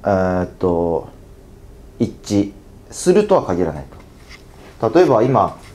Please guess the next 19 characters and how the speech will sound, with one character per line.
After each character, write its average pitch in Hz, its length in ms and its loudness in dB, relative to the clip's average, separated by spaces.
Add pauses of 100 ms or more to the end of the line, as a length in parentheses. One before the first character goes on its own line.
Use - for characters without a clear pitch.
(1300)
え 110 140 0
っ - 40 0
と、 101 320 2
赤 127 180 0
い 131 80 -2
力 160 220 2
で 113 60 0
考 104 120 2
え 98 40 0
る 92 60 0
と 87 100 -10
き 85 40 -8
に、 82 160 -4
え 87 40 -6
っ 85 40 -10
と、 104 140 -4
今、 117 360 0
こ 139 120 -4
の、 151 220 4